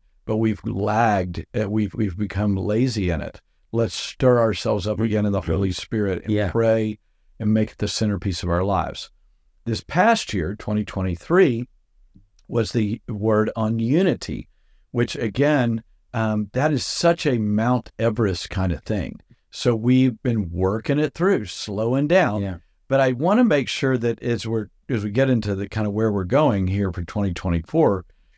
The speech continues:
Speaker 1: is when you're, when you're on a process of responding to the word of the Lord, um, you learn that it takes way more time than you thought it did.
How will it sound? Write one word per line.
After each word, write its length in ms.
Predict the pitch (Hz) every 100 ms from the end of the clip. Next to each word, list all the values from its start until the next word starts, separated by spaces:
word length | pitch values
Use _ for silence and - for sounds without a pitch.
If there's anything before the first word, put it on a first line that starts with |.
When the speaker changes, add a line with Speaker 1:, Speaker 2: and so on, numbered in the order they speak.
| _
Speaker 1:
is 340 | 135 131 - - _ -
when 260 | 123 175
you're, 200 | 240 240 151
when 160 | 139 151
you're 100 | 131
on 220 | 127 190
a 120 | 208 - _
process 600 | - 123 139 - 120 -
of 60 | 107
responding 560 | - - 120 120 123
to 100 | 107
the 120 | 104 104
word 180 | 101
of 40 | 98
the 60 |
Lord, 440 | 95 101 95 85 - _ _ _ -
um, 480 | 110 101 98 95 - _ _ _ 110 -
you 260 | 131 135 139
learn 720 | 120 147 208 214 139 120 113 - _
that 300 | - 123 120 -
it 220 | 123 -
takes 360 | 139 160 -
way 220 | 127 131 180
more 220 | 175 165
time 240 | 127 123
than 160 | 117 107
you 100 | 98
thought 320 | - 110 101
it 140 | 78
did. 280 | 82 69 50